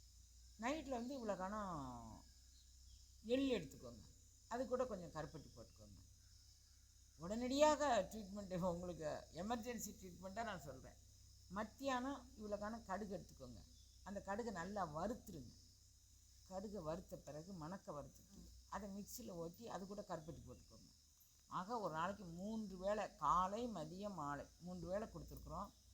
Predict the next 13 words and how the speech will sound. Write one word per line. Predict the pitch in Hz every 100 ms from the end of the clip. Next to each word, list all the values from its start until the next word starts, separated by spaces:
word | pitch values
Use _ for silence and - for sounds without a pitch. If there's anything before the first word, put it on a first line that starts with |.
| - - - -
இரண்டு | 185 196 208 190 165
நாள், | 160 185 214 214 214 -
மூன்று | 165 156 156
நாளையில | 165 190 180
வெளியே | 147 165
வந்துரும். | 165 135 139 180 240 - - - - -
ஆ, | 135 131
அதுக்கப்புறம் | 113 160 165 151 247 254
வந்து | 220 254 523 523 - - - 165 156 175
ஓவர்ஃப்ளோ | 254 269 196 196
ஆகாம | 175 180 208 233 285
உடம்ப | 214 175 170 -
பாதுகாக்கிறதுக்கு | 170 180 180 170 - 170 175 - 277